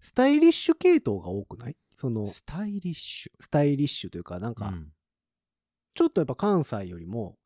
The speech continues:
Speaker 2: うん。
Speaker 1: 関西ってどっちかというとファンクとかも、
Speaker 2: あ、はいはいはい。
Speaker 1: 結構どしっとしてますやんか。
Speaker 2: うんうんうんうんうん。
Speaker 1: どしっと、ネバっとしてますやんか。
Speaker 2: まあ、ネバ、ネバ年ね。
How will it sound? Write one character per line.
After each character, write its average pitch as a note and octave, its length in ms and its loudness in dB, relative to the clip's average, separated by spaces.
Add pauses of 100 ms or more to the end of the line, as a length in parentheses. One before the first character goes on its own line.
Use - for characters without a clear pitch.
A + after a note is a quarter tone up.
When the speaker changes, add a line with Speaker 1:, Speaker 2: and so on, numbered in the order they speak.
(160)
Speaker 2:
う F#2+ 100 -10
ん。 E2 100 -8
Speaker 1:
関 F4 320 2
西 C3+ 180 0
っ - 20 -4
て G#2+ 120 -6
ど B2+ 160 0
っ - 20 -2
ち - 160 -6
か F#3+ 140 2
と A2 60 -4
い - 20 -8
う - 0 -
と - 80 -8
フ D#3 100 -2
ァ D#3+ 100 2
ン D3+ 140 0
ク - 220 -4
と A2+ 100 -4
か - 160 -12
も、 G2+ 280 -2
Speaker 2:
あ、 G2 180 -2
は - 0 -
い - 0 -
は E2+ 160 -8
い D#2 60 -10
は D2+ 60 -14
い。 - 40 -14
Speaker 1:
結 F#3 240 2
構 B2+ 180 0
ど C#3 240 -2
し - 180 0
っ F#3+ 40 -4
と - 180 -16
し - 80 -14
て E2+ 100 -14
ま D#2 120 -16
す - 100 -18
や - 60 -20
ん - 40 -20
か。 B2 140 -6
Speaker 2:
う A2 40 -4
ん - 20 -4
う - 20 -12
ん - 40 -12
う - 20 -14
ん G2 40 -8
う E2 180 -10
ん - 20 -10
う - 40 -10
ん。 - 40 -10
Speaker 1:
ど D#3+ 100 2
し G#3+ 180 -2
っ - 40 -4 (200)
と、 G2+ 340 -2 (440)
ネ B2 240 -2
バ C#3+ 140 0
っ - 120 -2
と - 100 -10
し - 60 -14
て - 60 -18
ま - 100 -18
す - 100 -20
や - 60 -20
ん - 40 -20
か。 A2 100 -8
Speaker 2:
ま G2+ 120 2
あ、 F2 60 -2
ネ F2+ 140 -4
バ、 F2 300 -6
ネ F#2 160 -8
バ E2+ 120 -12
年 F2 220 -14
ね。 E3 140 -10